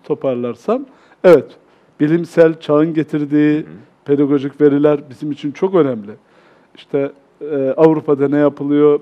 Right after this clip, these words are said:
Speaker 1: bir gün ülkemizde eğitim veren Saint Joseph'te, işte Robert'te ne yapılıyor, onları da takip ediyoruz. Onlardan her, hepsini almıyoruz. Bize uyan,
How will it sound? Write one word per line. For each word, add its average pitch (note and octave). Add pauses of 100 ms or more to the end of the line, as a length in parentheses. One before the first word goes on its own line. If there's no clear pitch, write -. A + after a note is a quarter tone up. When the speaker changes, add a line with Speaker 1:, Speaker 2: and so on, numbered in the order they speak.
Speaker 1:
bir B2
gün D3+
ülkemizde C#3+
eğitim D3
veren D3
Saint C3
Joseph'te, D3
işte A#2+
Robert'te C#3+
ne D3
yapılıyor, D3
onları C#3+
da G#3+
takip D3+
ediyoruz. C3+ (640)
Onlardan G3
her, F3 (220)
hepsini F3+
almıyoruz. E3+ (160)
Bize C#3
uyan, C#3+